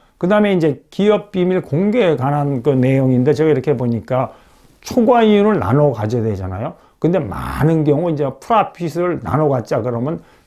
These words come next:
비용을 과대 계산하죠. 그러면 이윤이 적어지면 연방정부한테 줄 게, 게 적어지니까요. 그렇기 때문에, 아,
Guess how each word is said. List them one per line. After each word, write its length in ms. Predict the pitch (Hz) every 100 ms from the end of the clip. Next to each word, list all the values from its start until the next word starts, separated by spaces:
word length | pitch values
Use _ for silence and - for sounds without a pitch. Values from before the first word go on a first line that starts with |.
| _
비용을 520 | - 170 165 165 165
과대 340 | - - 107 110
계산하죠. 540 | 98 101 92 101 101
그러면 420 | 196 226 226 165 -
이윤이 360 | 185 220 214 202
적어지면 580 | 139 147 143 170 170 - _
연방정부한테 1000 | 131 180 170 151 151 139 147 139 127 151
줄 420 | 127 151 143 - 151
게, 240 | 135 143
게 120 | 156
적어지니까요. 800 | 143 117 123 123 120 101 107 104 - -
그렇기 300 | 170 185 165
때문에, 560 | 165 131 131 165 208 _ _ _ -
아, 220 | 123 120